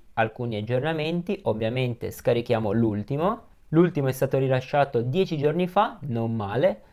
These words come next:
download, e ora andiamo a scaricare il firmware per il nostro modulo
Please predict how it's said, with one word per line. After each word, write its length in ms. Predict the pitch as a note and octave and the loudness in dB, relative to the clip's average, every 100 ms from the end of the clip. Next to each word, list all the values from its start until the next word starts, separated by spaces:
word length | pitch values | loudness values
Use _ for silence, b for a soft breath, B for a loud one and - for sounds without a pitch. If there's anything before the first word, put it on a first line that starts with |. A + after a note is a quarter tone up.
| b - | b -16
download, 800 | - D3 B2+ A#2+ C#3 F3+ A#3 F4+ _ _ - | 0 4 4 4 2 2 0 -2 _ _ -2
e 60 | C#3 | 4
ora 240 | F3 G3+ | 4 4
andiamo 300 | C3+ A#2+ B2 | -2 -2 -2
a 40 | A2+ | -4
scaricare 500 | - E3 F3 C#3+ D#3+ | -2 -2 2 2 2
il 80 | |
firmware 480 | - G#2+ A2 B2+ C#3+ | -4 -6 -6 -4 -8
per 180 | - G#2 | -6 -6
il 80 | A2+ | -4
nostro 460 | G2 F#2+ - A#2+ | -6 -10 -10 -6
modulo 520 | A#2+ G#2+ F#2+ G2 G#2 | -4 -2 -2 -2 -4